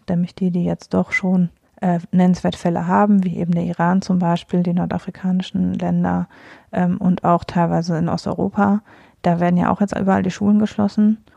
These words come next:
Und dann gibt's eben viele Länder, in denen das bedeutet, dass Kinder hungern, weil sie kein Essen in der Schule bekommen. Das ist auch in den U S A ein großes Problem.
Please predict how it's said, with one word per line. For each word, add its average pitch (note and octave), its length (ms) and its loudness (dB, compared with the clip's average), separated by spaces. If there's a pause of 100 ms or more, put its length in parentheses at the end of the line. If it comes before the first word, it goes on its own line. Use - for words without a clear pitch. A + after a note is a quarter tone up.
(160)
Und F3+ 180 0
dann F3+ 100 2
gibt's F3+ 240 -2
eben F3 180 0
viele F#3+ 300 0
Länder, E3+ 480 0
in E3+ 140 2
denen E3 160 -2
das D#3+ 120 -4
bedeutet, F3 440 -2
dass F3+ 140 -4
Kinder F3 360 2
hungern, E3 380 0 (200)
weil F3+ 160 0
sie E3+ 120 -6
kein - 180 -4
Essen - 300 -4
in F3+ 60 0
der F#3 100 -4
Schule F#3 260 -4
bekommen. E3 400 -2
Das D#3+ 180 -4
ist F3 120 -6
auch F3 80 0
in F3 100 2
den E3+ 140 2
U E3+ 80 -2
S E3+ 160 -2
A F#3 160 4
ein G3 80 6
großes - 360 -4
Problem. F#3 520 -4